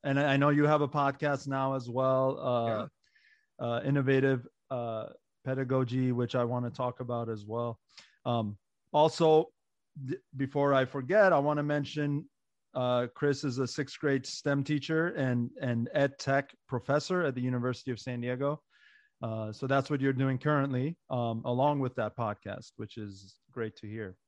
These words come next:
Speaker 2: Yeah.
Speaker 1: So tell me how you got into your passion for teaching from, uh, college into
Speaker 2: Yeah, so
Speaker 1: what wa-, yeah, what was that? How, what was that process for you?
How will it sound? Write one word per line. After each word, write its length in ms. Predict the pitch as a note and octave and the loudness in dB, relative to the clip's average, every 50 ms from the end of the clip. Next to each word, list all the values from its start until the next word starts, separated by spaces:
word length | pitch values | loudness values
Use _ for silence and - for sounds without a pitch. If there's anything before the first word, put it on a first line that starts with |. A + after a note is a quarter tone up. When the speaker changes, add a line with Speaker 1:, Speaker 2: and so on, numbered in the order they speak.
| _ _ _ _ _ - | _ _ _ _ _ -10
Speaker 2:
Yeah. 360 | A2 C3+ E3 A3+ A3+ C3+ F#2+ F2+ _ _ _ _ _ _ _ _ _ _ - - - - | -8 -6 -6 -4 -4 -6 -6 -8 _ _ _ _ _ _ _ _ _ _ -20 -20 -8 -4
Speaker 1:
So 120 | - F3 | -2 0
tell 200 | - F#3 G3 G#3 | 2 4 4 4
me 120 | A3+ A#3+ | 6 6
how 160 | A3+ G#3 A3 A#3 | 6 6 6 4
you 140 | A3+ A3+ | 4 2
got 220 | F#3+ A3 A3 A3 A3 | 4 4 4 4 4
into 480 | A3 G#3+ - - A3 A3 G#3+ G#3 G3+ | 2 0 -2 -2 -2 0 2 2 2
your 100 | G3+ G3 | 2 2
passion 440 | F#3+ - F3+ F#3+ F#3+ F#3 - G3 F#3 | 0 0 0 0 0 0 -2 -4 -6
for 80 | E3+ F3+ | -6 -8
teaching 580 | - - G3 G#3 G#3 - G#3+ G#3 G3 F#3 F3 D3+ | -8 -6 -6 -6 -4 -2 -2 -2 -2 -2 -4 -4
from, 480 | - - F3+ E3+ E3 E3 D3+ C#3+ E3 - _ | -2 -2 0 0 0 -2 -4 -6 -8 -10 _
uh, 220 | - D3+ D3 C#3+ C#3 | -4 -2 0 0 -2
college 680 | C#3 - E3 F3 F#3 F3+ F3 E3+ D3 C3+ B2 - - - - | -2 0 2 2 2 2 2 0 -2 -4 -8 -14 -16 -8 -4
into 200 | F3 D#3 D#3 A#3 | -2 0 2 2
Speaker 2:
Yeah, 320 | B3 C4 A3+ - D3+ D3+ | 2 2 2 2 0 -2
so 260 | D3 - - F3 E3+ D#3+ | -4 -2 2 4 6 8
Speaker 1:
what 120 | D3+ C#3+ | 6 6
wa-, 140 | - - - - _ _ | 4 0 -6 -12 _ _
yeah, 160 | - D#3+ E3 D3+ | -8 -6 -4 -2
what 160 | C#3+ D3 D3+ | -2 -2 -2
was 160 | D#3 D3 C3+ | -2 -2 -2
that? 200 | D3+ D#3 D3 B2+ | 0 0 0 2
How, 220 | C#3 D3+ D#3 F#3 - | 2 2 2 0 0
what 160 | - D#3 D#3+ | -2 0 0
was 140 | E3+ D#3+ C#3+ | 0 0 0
that 260 | D#3+ D#3+ D#3 D#3 D#3 - _ _ _ _ _ _ _ | 2 2 2 2 0 -2 _ _ _ _ _ _ _
process 400 | - D3 D3 D#3 - - C#3 A#2 | -4 -2 -2 -2 -2 -4 -8 -10
for 140 | - - A2+ | -10 -10 -12
you? 100 | G#2 G2 | -12 -12